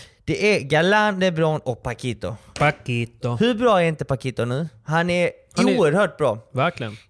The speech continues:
Speaker 1: Även i finalen, även om de förlorade sex tre, sex fyra, så tog de ju sju game tack vare honom, mer
Speaker 2: Ja.
Speaker 1: eller mindre. Men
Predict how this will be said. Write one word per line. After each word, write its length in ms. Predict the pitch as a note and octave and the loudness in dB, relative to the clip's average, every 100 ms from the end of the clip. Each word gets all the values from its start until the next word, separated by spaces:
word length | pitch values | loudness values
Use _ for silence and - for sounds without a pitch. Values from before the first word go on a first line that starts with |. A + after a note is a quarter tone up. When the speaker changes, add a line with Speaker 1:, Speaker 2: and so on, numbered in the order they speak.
| - - - | -20 -10 0
Speaker 1:
Även 300 | F#3 F3+ D#3+ | 0 2 -2
i 40 | |
finalen, 500 | - F#3 G3+ D3+ D3 | -2 0 2 2 0
även 220 | D#3+ D3 | 0 -2
om 120 | C#3 | -4
de 180 | B2+ C3 | -6 -8
förlorade 500 | - F3+ F#3 C#3 C3 | -6 -2 0 2 0
sex 240 | C3 D3+ - | -2 -6 -6
tre, 140 | C#3 | -6
sex 240 | B2 C3 | -6 -10
fyra, 460 | - D3+ C#3 A2 C3 _ - - | -4 -2 0 -2 -4 _ -20 -14
så 120 | - | -8
tog 220 | - F#3 | 0 2
de 120 | C#3+ C#3+ | 2 -2
ju 60 | |
sju 220 | C3 D#3+ | -4 -6
game 220 | C#3 C#3 A#2 | -4 -6 -2
tack 240 | D#3 - | -4 0
vare 160 | C#3+ C3+ | 2 4
honom, 400 | F#3+ F3+ E3 D3 | 4 4 2 0
mer 140 | E3 | 2
Speaker 2:
Ja. 60 | B2+ | 2
Speaker 1:
eller 100 | A2+ | 2
mindre. 240 | C#3+ A#2 | 0 -2
Men 260 | G#2+ C#3 | -2 -2